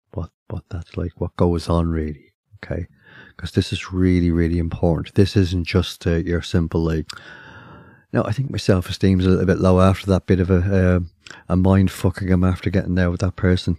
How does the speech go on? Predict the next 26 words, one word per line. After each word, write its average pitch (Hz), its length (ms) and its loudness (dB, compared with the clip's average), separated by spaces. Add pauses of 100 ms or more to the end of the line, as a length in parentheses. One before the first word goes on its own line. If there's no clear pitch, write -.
(140)
you 101 100 0
know. 101 220 2 (240)
A - 220 -20
few 208 220 2
good 135 180 6
affirmations 104 640 4
and 92 100 4
all 87 140 6
will 90 80 4
be 90 100 4
well. 82 380 4 (480)
Nothing 95 220 4
wrong 101 180 8
with 98 100 2
good 98 140 4
affirmations. 95 760 0 (680)
This - 180 -2
is 92 220 -4
much 90 600 -2 (220)
deeper, - 480 -6 (880)
you 95 120 -8
know, 80 160 -6
much 85 320 -12
deeper, 85 480 -6 (440)
uh, 80 420 -8 (1600)
erosion 92 600 2